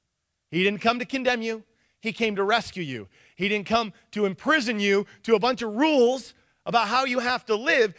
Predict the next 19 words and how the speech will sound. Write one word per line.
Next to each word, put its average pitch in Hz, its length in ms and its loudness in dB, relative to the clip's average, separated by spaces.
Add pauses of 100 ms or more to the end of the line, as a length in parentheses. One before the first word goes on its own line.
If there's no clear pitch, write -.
He 247 120 -4
came 311 220 -2
to 269 40 -6
set 302 300 -2
you 294 140 -2
free 320 280 -2
so 262 140 -8
you 285 160 -6
could 285 200 -6
live 254 520 -4 (180)
righteousness 190 680 -2 (160)
and 240 160 -4
you 269 80 -2
would 262 220 -6
benefit 320 480 -2
from 160 260 -2
it. - 260 -16 (2750)
Come 202 160 -10
on. 214 300 -4